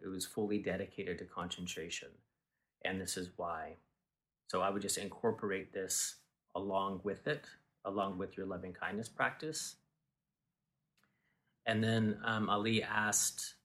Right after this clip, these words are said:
uh, "Why take a minute off? What does that do? Um, can we, can we go on?" Um, the, the one minute off gives the mind a chance to relax,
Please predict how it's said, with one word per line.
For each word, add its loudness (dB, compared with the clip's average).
uh, 0
"Why 4
take -2
a 2
minute 0
off? -2
What 0
does -4
that -6
do? -4
Um, -2
can 2
we, 0
can -2
we 0
go 0
on?" -6
Um, 4
the, 0
the 0
one 4
minute 6
off 4
gives 4
the 6
mind 0
a -6
chance 0
to 2
relax, -4